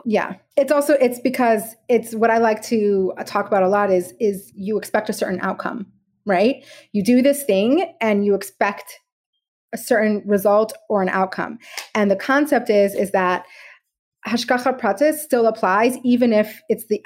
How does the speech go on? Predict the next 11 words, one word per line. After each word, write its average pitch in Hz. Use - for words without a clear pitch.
not 196
the 196
outcome 185
that 190
you 175
expected, -
because 214
that's 240
not 233
the 226
outcome 185